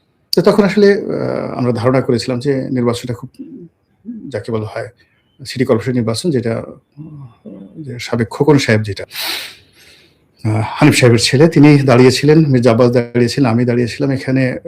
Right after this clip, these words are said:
খুব, আহ, প্রতিযোগিতামূলক হবে, কিন্তু তখন থেকে আসলে meticulous ডিজাইনে এই নির্বাচনের কারচুপির যে চিন্তা সরকার করছিল, ওটা আমরা আসলে কল্পনা করতে পারিনি। যাই হোক, আমি নির্বাচন থেকে সরে দাঁড়াইনি, কিন্তু ওনার কথা মতো আমি,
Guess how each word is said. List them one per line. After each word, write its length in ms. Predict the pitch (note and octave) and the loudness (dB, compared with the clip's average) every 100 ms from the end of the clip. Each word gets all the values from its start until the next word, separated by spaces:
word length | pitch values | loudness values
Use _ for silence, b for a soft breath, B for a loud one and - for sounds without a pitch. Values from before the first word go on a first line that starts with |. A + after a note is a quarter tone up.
| - | 0
খুব, 240 | - G3 _ _ _ | 0 0 _ _ _
আহ, 520 | G2 A2+ A2+ G#2+ G#2+ _ | -14 -14 -14 -16 -20 _
প্রতিযোগিতামূলক 720 | - D3 F#3 C3 G#2+ G2+ G2 - | -4 0 2 2 0 -4 -6 -8
হবে, 120 | - | -8
কিন্তু 160 | A2+ C#3 | -6 -2
তখন 240 | F3 E3+ A3 | 0 4 4
থেকে 200 | A3 D#3 | 4 0
আসলে 220 | A2 D3 | -2 -2
meticulous 440 | B2 A#2+ B2+ B2+ | 0 -2 -2 0
ডিজাইনে 520 | A#2 A2 C#3 F3+ A2+ G#3+ _ b b b b b | 0 0 2 4 2 -2 _ b b b b b
এই 100 | B2+ | -2
নির্বাচনের 440 | A#2+ B2 B2 B2+ A#2+ | 0 2 -2 -4 -4
কারচুপির 580 | A#2+ - B2 A#2+ A2+ - - - - | -4 -4 -6 -4 -4 -6 -14 -20 -20
যে 280 | A#2 - G#2+ | -14 -10 -4
চিন্তা 540 | F#3 G3 C3 A#2+ A#3 - _ | -2 0 -2 -4 -8 -12 _
সরকার 300 | - B2+ - | -10 -4 -2
করছিল, 360 | A#3+ A3 - A#2+ | 0 0 0 -2
ওটা 160 | A#2+ | 0
আমরা 140 | A#2+ A2+ | 0 -2
আসলে 180 | A2 A2+ | -6 -6
কল্পনা 300 | A2+ A#2 G#2+ | -6 -6 -8
করতে 260 | A2 - | -8 -12
পারিনি। 320 | A2 A#2 D#3+ C4+ B B B F#3 | -10 -6 -4 -6 B B B 2
যাই 120 | G3+ | 2
হোক, 100 | E3+ | 6
আমি 220 | E3 F#3 | 4 4
নির্বাচন 340 | D#3+ E3+ F3 | 4 2 0
থেকে 140 | E3+ E3 | -2 -4
সরে 420 | - C#3+ D3 E3 | -2 0 2 2
দাঁড়াইনি, 420 | C#3 G#2+ G#2 B2 | 2 0 -2 -4
কিন্তু 340 | F3+ C#3+ C#3 C3 | -4 -2 0 0
ওনার 200 | A#2+ A#2 | -2 -2
কথা 260 | A2+ - | -4 -2
মতো 200 | F3 D#3+ | -2 0
আমি, 260 | A2+ C#3+ | 0 0